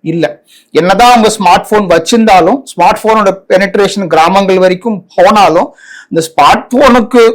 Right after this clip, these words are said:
உள்ளார இருக்கிற விஷயங்கள் எத்தனை பேரால ஆக்சஸ் பண்ண முடியுது அப்படிங்கிறத பொறுத்து தான் நெக்ஸ்ட்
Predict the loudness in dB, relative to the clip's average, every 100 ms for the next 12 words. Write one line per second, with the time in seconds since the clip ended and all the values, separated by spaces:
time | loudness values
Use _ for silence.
0 | -2 -2 2 2 4 4 2 2 0 0
1 | -2 0 0 2 0 0 -8 _ -4 0
2 | -2 0 0 2 2 2 0 -2 -2 -2
3 | -4 -10 -6 -4 -4 -8 -10 -8 -2 -2
4 | 0 -6 -6 -6 -6 -6 -4 -2 -2 -2
5 | 0 -2 -6 _ _ _ -4 -4 -4 -4
6 | -4 -4